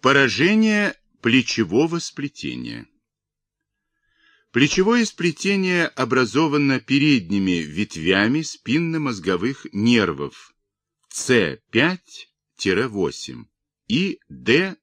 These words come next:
один. Верхний ствол образуется от слияния передних ветвей Ц пять шесть, средний Ц семь и нижний Ц восемь д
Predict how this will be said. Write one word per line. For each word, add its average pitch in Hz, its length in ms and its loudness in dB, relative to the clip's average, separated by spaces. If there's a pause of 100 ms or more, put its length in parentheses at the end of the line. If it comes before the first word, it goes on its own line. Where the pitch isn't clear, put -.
один. 113 540 -8 (1080)
Верхний 185 600 2
ствол 101 680 0 (460)
образуется 143 800 0
от - 260 -4
слияния 160 760 -2
передних 143 680 0
ветвей 73 680 -6 (340)
Ц 131 360 2
пять - 680 -2 (560)
шесть, - 680 -2 (380)
средний 107 840 0
Ц 95 360 0
семь 160 520 -2 (460)
и 104 140 0
нижний 190 680 -2 (260)
Ц 107 300 0
восемь 160 580 -2 (680)
д 117 420 -4